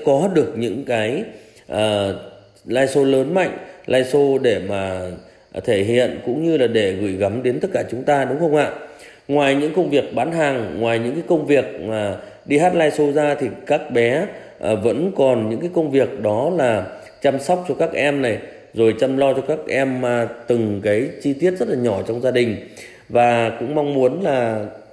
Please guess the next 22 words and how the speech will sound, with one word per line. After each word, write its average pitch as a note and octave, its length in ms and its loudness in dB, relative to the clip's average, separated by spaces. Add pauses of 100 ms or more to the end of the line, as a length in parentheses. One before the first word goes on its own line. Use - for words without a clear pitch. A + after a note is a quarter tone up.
(380)
à, G#2+ 220 -2
làm G#2+ 380 2
cái, D3 160 4
cái C3+ 280 0
công C#3+ 200 0
việc C3+ 220 2
của F#2+ 80 -4
mẹ A2 260 -2 (140)
đó G#2+ 220 2
là D3+ 80 -2
cái - 100 -8
việc C3 240 -2
đi B2+ 80 -4
thiện G#2+ 260 -2
nguyện. B2 160 4 (760)
Thì B2 220 4
bé A#2+ 180 4
Nhung D3+ 320 0
vẫn C#3 220 2
tiếp A3+ 200 -2
tục, C#3+ 100 2 (220)
à, G#2 320 -2